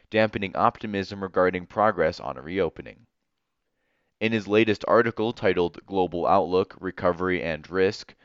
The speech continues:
Schwab's Jeffrey Kleintop notes how markets may continue to see volatility in twenty twenty-three as they navigate between global economic growth and inflation fears,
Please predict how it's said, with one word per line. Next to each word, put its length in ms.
Schwab's 480
Jeffrey 360
Kleintop 680
notes 300
how 100
markets 480
may 160
continue 460
to 160
see 260
volatility 840
in 100
twenty 320
twenty-three 720
as 180
they 140
navigate 560
between 340
global 380
economic 600
growth 340
and 180
inflation 560
fears, 460